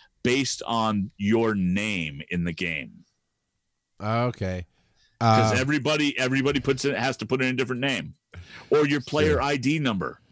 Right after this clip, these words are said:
Speaker 1: Maybe it's generated that way. It ju-, it just doesn't matter. <laughs>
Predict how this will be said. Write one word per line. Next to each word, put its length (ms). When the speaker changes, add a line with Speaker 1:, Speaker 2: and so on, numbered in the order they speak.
Speaker 1:
Maybe 300
it's 160
generated 520
that 220
way. 260
It 200
ju-, 180
it 180
just 360
doesn't 320
matter. 480
<laughs> 40